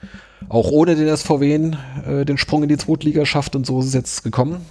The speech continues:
Sankt Pauli, äh, hat zugegriffen. Ähm, wie viel es jetzt tatsächlich bringt, äh, weiß man nicht. Hier auf Transfermarkt wurde irgendwas von, von einem Marktwert von vierhunderttausend Euro gemunkelt. Ob das jetzt dann auch tatsächlich diese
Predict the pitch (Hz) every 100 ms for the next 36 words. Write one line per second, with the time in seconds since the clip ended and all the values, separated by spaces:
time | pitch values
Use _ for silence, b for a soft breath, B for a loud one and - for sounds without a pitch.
0 | - - 120 - 127 143 139 117 123 127
1 | 123 120 123 - - 160 165 - 175 -
2 | 180 B B B B B B B - 117
3 | 120 120 120 123 117 B B B B B
4 | B _ 123 123 - 156 175 165 - 143
5 | 151 135 135 - 156 175 - - - 131
6 | 127 113 143 - 175 175 175 - 131 -
7 | 143 131 117 120 117 - 135 147 147 -
8 | 131 127 131 139 131 127 - - 117 113
9 | 113 110 120 113 110 101 101 98 107 123
10 | - 113 - 98 - 117 110 104 101 101
11 | 101 107 143 147 127 117 147 160 143 -
12 | 120 127 113 117 - 107 110 - 113 113
13 | 110 101 104 101